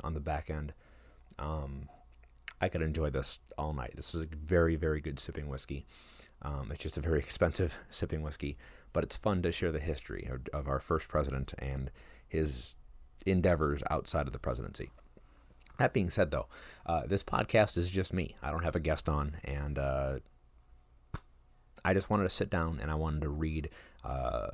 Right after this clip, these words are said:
our first president, George Washington's, uh, farewell address that he gave, uh, on his exit after serving two terms, setting a precedent for, uh, future presidents and their farewell addresses, and making it clear that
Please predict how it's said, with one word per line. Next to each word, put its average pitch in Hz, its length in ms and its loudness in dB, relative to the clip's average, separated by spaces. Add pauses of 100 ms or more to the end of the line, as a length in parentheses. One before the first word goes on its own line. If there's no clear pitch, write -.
our 73 120 2
first - 320 0
president, 78 400 -2
George 80 260 -2
Washington's, 73 800 -2 (440)
uh, 65 180 0
farewell 85 480 2
address 73 460 -2
that 69 160 -4
he 71 380 -6 (440)
gave, 73 600 -2 (360)
uh, 64 240 -4
on 76 160 -4
his 69 220 -4
exit 80 540 0
after 71 300 0
serving 76 380 -4
two - 200 -4
terms, 71 440 -2
setting 98 240 4
a 82 60 -2
precedent - 640 -2 (340)
for, 67 580 -4 (480)
uh, - 360 -8
future 87 300 -6
presidents 76 520 0
and 76 140 -2
their 76 100 0
farewell 80 440 -2
addresses, 80 520 -2 (120)
and 76 460 -2 (340)
making 87 260 0
it - 160 -4
clear 101 520 4
that 71 340 -2